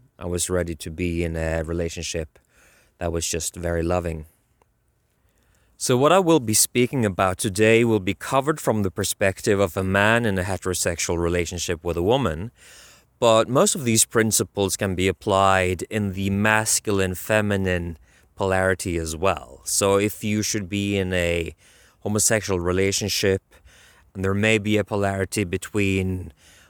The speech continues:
one partner being more masculine and one partner being more feminine, this equally applies.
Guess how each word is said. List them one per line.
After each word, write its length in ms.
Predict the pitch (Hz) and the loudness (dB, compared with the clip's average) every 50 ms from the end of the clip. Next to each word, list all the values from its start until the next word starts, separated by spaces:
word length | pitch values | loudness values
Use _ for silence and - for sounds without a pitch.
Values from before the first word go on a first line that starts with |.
| _ _ | _ _
one 280 | - 101 110 113 110 98 | -2 0 2 2 0 0
partner 580 | - 117 110 107 101 - - 104 104 104 101 | 2 2 2 2 0 0 0 0 2 2 2
being 300 | 95 92 101 98 98 95 | 0 0 0 0 2 2
more 220 | 98 98 98 101 104 | 2 4 4 4 4
masculine 720 | 104 104 101 101 98 - - - 104 98 98 98 98 101 | 4 2 2 2 0 0 -2 0 0 2 2 2 2 2
and 160 | 98 95 95 95 | 0 0 0 0
one 140 | 95 92 | -2 -4
partner 380 | 90 - 101 95 87 90 90 85 | -4 -4 -6 -6 -6 -8 -10 -10
being 220 | 82 87 87 87 | -10 -8 -8 -6
more 200 | 90 92 92 95 | -4 -2 -2 -2
feminine, 580 | - - 110 107 104 107 110 120 127 143 147 139 _ _ - - - - _ _ _ _ _ | -2 0 0 0 0 0 0 0 0 0 -2 -4 _ _ -20 -20 -20 -20 _ _ _ _ _
this 180 | - 113 107 120 | -2 0 2 2
equally 380 | 117 107 - 107 101 98 98 | 2 2 2 2 2 2 2
applies. 640 | 95 90 - 104 95 92 82 71 71 67 - - - | 0 0 -2 -2 -2 -2 -2 -6 -6 -4 -2 -2 -2